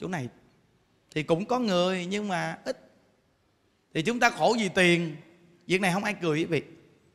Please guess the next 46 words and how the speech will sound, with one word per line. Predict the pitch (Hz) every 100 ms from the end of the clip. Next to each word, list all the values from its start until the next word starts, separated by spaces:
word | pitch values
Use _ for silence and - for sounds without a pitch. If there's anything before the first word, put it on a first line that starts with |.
| _ _ _ -
Vì | 165
đa | 185 233 240 226
phần | 196 156
người | 151
ta | 196
đều | 175 135
khổ | 143 214
vì | 180
tiền. | 175 156 147
Bởi | 185
vì | 170
khổ | 147 175
vì | 214 165
tiền | 160 143
thì |
không | 151
ai | 214
trách | 196 269 -
quý |
vị | 208 170
đâu, | 220 226 - - - - - _ _ _ _ _ _ _ 180
hiểu | 208
không? | 226 220 165 - - - - 190
Không |
ai | 196 196
đi | 202
cười | 170 139
chê | 190 208
quý |
vị | 196
làm | 165 135 160
gì. | 165 117 - - _ _ _ _ _ _ _ _ _ _ _ _ _ 190
Nhưng | 254
mà | 233
cái | 208
người | 262 202
tu | 247 254 240
mà | 185
khổ | 151 226
vì | 220
tiền | 185 175 156
thì | 151 143
người | 143
ta | 180
cười | 160 131
chê. | 160 165